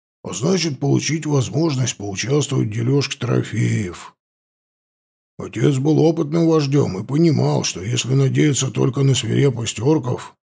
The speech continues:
то орда далеко не продвинется, завязнет и захлебнётся кровью, когда империя бросит всю магическую мощь на наши головы. И нужно искать союзников.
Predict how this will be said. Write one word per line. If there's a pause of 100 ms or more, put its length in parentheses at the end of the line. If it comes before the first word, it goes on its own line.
(300)
то
орда
далеко
не
продвинется, (500)
завязнет
и
захлебнётся
кровью, (440)
когда
империя
бросит
всю
магическую
мощь
на
наши
головы. (800)
И
нужно
искать
союзников.